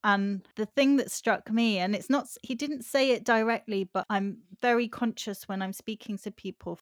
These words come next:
whose mother tongue isn't necessarily English, is that you're not the same person in a different language. And that seems like quite a strange thing to say. But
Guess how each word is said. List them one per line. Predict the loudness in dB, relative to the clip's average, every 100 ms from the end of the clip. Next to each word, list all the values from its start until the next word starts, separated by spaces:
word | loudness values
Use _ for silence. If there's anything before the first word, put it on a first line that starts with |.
| -8
whose | -4
mother | 2 2 2
tongue | -4 -2 -2 -2
isn't | -8 -8 -8
necessarily | -8 -10 -8 -6 -4 -6
English, | -6 -6 -8 -8 -10 -10 -2
is | 0 0 -2
that | 0 2 2 -4 _
you're | 0 4
not | 4 4
the | 0
same | 0 0 0
person | 0 0 0 -2 -8 -8 -10 -12 -4
in | -4
a | -4
different | -6 -8 -6
language. | -6 -6 -10 -12 -12 -14 -16 -20 -20 -20 -20 _ _ _ _ _ -20 -20 -10
And | 0 2
that | 2
seems | 2 2 4
like | 0 0
quite | 0 0
a | -2
strange | -4 -2 -2 -2
thing | -6 -6
to | -6 -10
say. | -4 -2 -2 -6 -16 _ _ _
But | 4 4